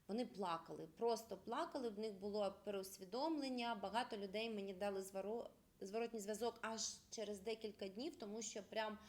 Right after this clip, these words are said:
настільки глибоко воно затронуло кожного. І, е, стосунки з батьками,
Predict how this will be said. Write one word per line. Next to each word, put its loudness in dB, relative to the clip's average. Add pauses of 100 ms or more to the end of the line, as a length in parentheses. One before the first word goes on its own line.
(200)
настільки 0
глибоко 0
воно -4
затронуло 0 (520)
кожного. 2 (460)
І, 4 (180)
е, 2
стосунки -4
з -2 (100)
батьками, 0